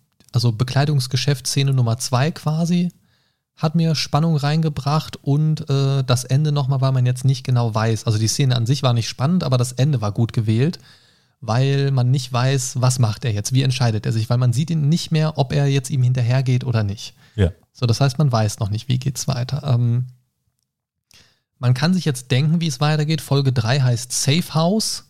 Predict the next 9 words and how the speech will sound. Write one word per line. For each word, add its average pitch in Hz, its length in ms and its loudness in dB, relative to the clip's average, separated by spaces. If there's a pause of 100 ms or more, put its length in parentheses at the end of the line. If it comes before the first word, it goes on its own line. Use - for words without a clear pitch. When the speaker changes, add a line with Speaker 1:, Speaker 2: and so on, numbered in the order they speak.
(840)
Speaker 1:
Ähm, 139 840 0
dementsprechend 131 760 0
vermute 123 520 2
ich 156 200 -2
mal, 147 260 2
dass 127 240 2
er 123 120 0
mit 127 280 0 (100)
Jackson 127 680 2